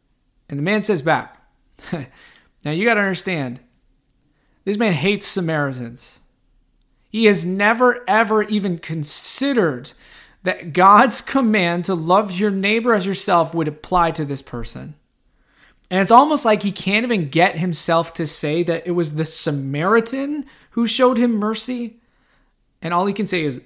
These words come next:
"The one who showed him mercy." And Jesus said to him, as he still says to us,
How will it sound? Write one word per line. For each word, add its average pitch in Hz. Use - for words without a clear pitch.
"The 147
one 208
who 185
showed 156
him 127
mercy." 127
And 151
Jesus 208
said 180
to 170
him, 123
as 208
he 247
still 269
says 233
to 208
us, -